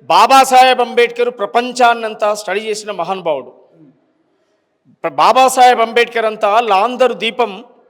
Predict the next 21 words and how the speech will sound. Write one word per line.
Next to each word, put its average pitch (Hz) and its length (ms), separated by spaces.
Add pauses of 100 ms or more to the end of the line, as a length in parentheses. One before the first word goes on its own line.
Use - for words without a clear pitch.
(180)
వెలుగు, 233 340
వెలుతురు 226 360
లేనటువంటి 208 520 (100)
చీకటి 220 260
రోజుల 202 220
నుంచి 196 260
బయటకు 180 300
వచ్చినటువంటి 175 440
మహానుభావుడు. 156 600 (420)
బాబాసాహెబ్ 226 840
అంబేద్కర్ 233 480
నిలువెత్తు 254 380
నిదర్శనం 220 540
కదా. 156 380 (300)
యావత్ 233 340
భారతావని 240 680
ఎలా 220 220
ఉంటది 247 300
అని 220 80
అంటే, 190 260
భారతావనికి 226 840